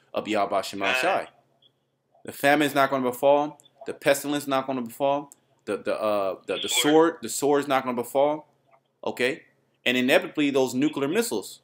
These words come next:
Speaker 1: More importantly,
Speaker 2: Yeah.
Speaker 1: that's not gonna befall the, the elect. They, they're gonna get beamed up. All right, the Lord's gonna come and beam them up, and, and he gonna leave you niggas here on the planet Earth to be destroyed, man. All right, and, and, and, and, and,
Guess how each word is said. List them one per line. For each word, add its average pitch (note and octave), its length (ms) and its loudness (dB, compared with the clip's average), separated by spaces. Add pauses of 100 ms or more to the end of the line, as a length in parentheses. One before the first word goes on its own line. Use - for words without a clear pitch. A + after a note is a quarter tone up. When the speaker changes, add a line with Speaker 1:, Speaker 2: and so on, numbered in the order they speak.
(200)
Speaker 1:
More B2+ 200 -2
importantly, C3 520 0
Speaker 2:
Yeah. - 100 -2
Speaker 1:
that's D#3+ 140 4
not D#3 160 4
gonna B2 120 -6
befall G3 580 2 (360)
the, A2+ 220 2
the A#2 140 0
elect. G#2+ 480 0
They, A#2 120 2
they're B2+ 180 2
gonna F3+ 160 0
get A2+ 240 0
beamed C#3 280 0
up. - 280 -2 (560)
All G#2 80 0
right, G2 60 -4
the G2+ 80 -4
Lord's D3+ 260 4
gonna A#2+ 180 -2
come C3 220 -2
and F#2 100 -8
beam C3 220 -2
them C3 180 -2
up, - 320 -2 (320)
and, A#2 180 -2
and A#2+ 120 0
he D#3 80 4
gonna D3 180 2
leave C#3 220 2
you F3 140 -4
niggas E3 420 2
here D3 240 -2
on C#3 140 0
the C3 60 -4
planet D#3 300 0
Earth G3+ 160 2
to C3 60 -8
be C3+ 120 -6
destroyed, C#3+ 480 0
man. G#2+ 220 -6 (960)
All G#2 80 2
right, C3 180 4
and, A#2+ 140 0
and, B2 220 -2
and, B2+ 220 -2
and, A#2 400 -6
and, A2 240 -6